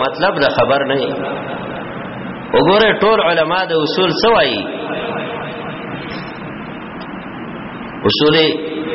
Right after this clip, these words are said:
حسامی راوالی د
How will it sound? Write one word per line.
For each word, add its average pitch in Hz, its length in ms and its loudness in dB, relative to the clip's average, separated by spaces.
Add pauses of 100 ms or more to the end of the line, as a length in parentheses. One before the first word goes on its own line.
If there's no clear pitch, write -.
(580)
حسامی 160 480 6
راوالی 196 640 2 (1160)
د - 20 6